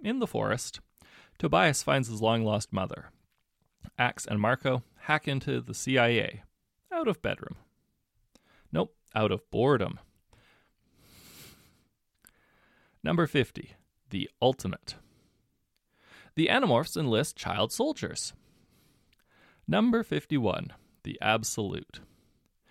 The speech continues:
The Animorphs convince the government and the National Guard of the Yeerk invasion and bring, and things break out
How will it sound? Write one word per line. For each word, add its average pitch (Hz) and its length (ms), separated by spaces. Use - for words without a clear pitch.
The 190 100
Animorphs 220 420
convince 156 280
the 117 120
government 107 520
and 269 180
the 233 60
National 139 380
Guard 117 360
of 120 160
the 123 160
Yeerk 147 220
invasion 117 640
and 120 160
bring, 160 340
and 131 120
things 202 300
break 131 240
out 107 240